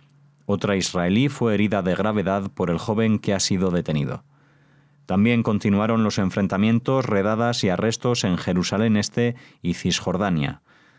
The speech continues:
De madrugada, las fuerzas israelíes detuvieron en diferentes ciudades palestinas a veintinueve miembros de Hamas,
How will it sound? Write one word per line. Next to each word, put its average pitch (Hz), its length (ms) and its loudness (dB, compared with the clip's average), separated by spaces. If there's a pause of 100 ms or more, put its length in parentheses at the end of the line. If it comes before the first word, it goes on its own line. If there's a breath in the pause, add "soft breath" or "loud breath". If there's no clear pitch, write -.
(120 soft breath)
De 90 100 0
madrugada, 101 640 0
las 113 220 0
fuerzas 110 400 -2
israelíes 98 640 0
detuvieron 104 520 2
en 95 140 4
diferentes 101 560 0
ciudades 98 460 0
palestinas 98 720 0 (320 loud breath)
a 92 140 0
veintinueve 101 640 2
miembros 117 420 2
de 98 120 0
Hamas, 104 440 0